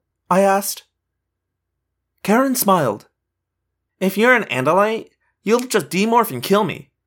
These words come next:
This little human body would be defenseless against your tail." "Now I have a tail?"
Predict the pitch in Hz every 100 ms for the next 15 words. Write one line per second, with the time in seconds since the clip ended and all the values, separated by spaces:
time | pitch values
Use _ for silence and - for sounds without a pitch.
0 | _ _ _ 208 202 254 302 277 262 214
1 | 165 196 208 139 117 113 - 131 196 165
2 | 127 95 104 104 95 87 - 120 135 107
3 | 139 _ _ _ _ _ _ _ _ _
4 | _ _ - 151 175 208 214 208 196 175
5 | - 160 180 254 269